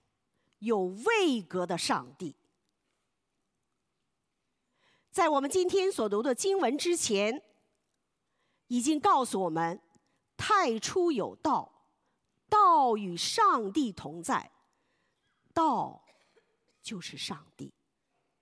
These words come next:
同时也告诉我们，耶稣基督是世上的真光，在他里面有生命。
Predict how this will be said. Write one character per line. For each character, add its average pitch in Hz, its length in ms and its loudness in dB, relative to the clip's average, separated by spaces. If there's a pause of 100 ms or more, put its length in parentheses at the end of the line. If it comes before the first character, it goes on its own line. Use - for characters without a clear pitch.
(1500)
同 381 220 0
时 403 120 0
也 330 120 4
告 339 240 4
诉 254 160 -2
我 214 60 2
们， 185 280 0 (360)
耶 370 220 6
稣 440 260 0
基 415 200 0
督 415 220 2
是 392 180 -2
世 415 360 0
上 269 200 0
的 226 80 0
真 349 280 0
光， 370 340 2 (500)
在 320 300 0
他 320 260 0
里 233 160 -2
面 175 460 -2 (840)
有 170 360 -10
生 - 320 -10
命。 190 400 -14